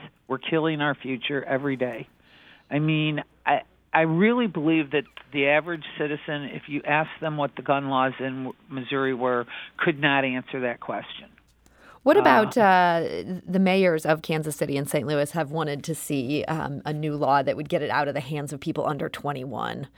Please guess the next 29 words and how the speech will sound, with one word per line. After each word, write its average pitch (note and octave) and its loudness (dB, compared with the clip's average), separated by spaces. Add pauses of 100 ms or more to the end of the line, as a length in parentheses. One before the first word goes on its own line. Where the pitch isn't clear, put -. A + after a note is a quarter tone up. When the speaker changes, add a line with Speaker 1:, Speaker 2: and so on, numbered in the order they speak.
(200)
Speaker 2:
Uh, D3+ -2
would D#3 -2
you E3 0
like D3+ 0
to D#3 -4
see D#3 -6
some D3+ -4
movement D3+ -2
on - -4
that - 0
in - -6
the - -8
State - -8
House? - -8 (1040)
Speaker 1:
Well, F#3 4 (420)
uh, D#3+ 6 (100)
well, G3+ 8
it G3+ 4
depends, F3 0 (120)
because F#3 0
I A3+ 4
don't A#3 -4
mind, D3 -2 (400)
you E3 -4
know, F3 2
in E3+ -2
rural G#3+ 2
areas, D#3 2 (340)
areas, E3 2